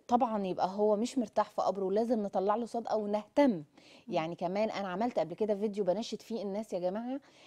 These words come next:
Speaker 1: شفنا لحد إن هو، آه، مش مرتاح في قبره،
Speaker 2: مم.
Speaker 1: لازم نهتم ونطلع صدقة وما نطنش الحلم وخلاص، لأن ال-، يعني هو ملوش ملجأ طبعا غير ال-، غيرنا يعني.
Speaker 2: آه،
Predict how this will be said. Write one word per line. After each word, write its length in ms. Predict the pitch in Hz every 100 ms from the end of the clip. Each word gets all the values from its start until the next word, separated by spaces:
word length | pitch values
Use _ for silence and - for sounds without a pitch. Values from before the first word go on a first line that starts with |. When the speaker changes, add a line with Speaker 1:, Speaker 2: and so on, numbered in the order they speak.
| - - - 175
Speaker 1:
شفنا 380 | - 302 349
لحد 520 | 359 - - 247 196 190
إن 340 | 165 160 175
هو، 540 | 170 196 185 175 160 160 - - -
آه، 640 | 160 165 160 127 127 139
مش 300 | 156 190 -
مرتاح 360 | 196 - 233 -
في 120 | 185
قبره، 420 | - 254 294 339 - _ _
Speaker 2:
مم. 60 | 240 -
Speaker 1:
لازم 480 | 190 214 285 240 254
نهتم 520 | 226 - - 269 330
ونطلع 480 | 302 226 233 269 220
صدقة 540 | 208 254 277 - 302 330
وما 1000 | 269 247 254 254 254 247 - - - 220
نطنش 460 | 226 240 247 311 -
الحلم 340 | 220 285 269
وخلاص، 520 | 247 - 294 233 175
لأن 260 | 156 160 190
ال-، 240 | 190 185
يعني 460 | 180 170 190 190 208
هو 220 | 226 247
ملوش 440 | 226 226 294 277 247
ملجأ 340 | 247 220 214 - - - _
طبعا 320 | 233 214 202
غير 220 | 185 208 202 180
ال-، 480 | 170 160 147 -
غيرنا 360 | 185 269 175 135
يعني. 420 | 123 101 90 -
Speaker 2:
آه، 220 | 226 226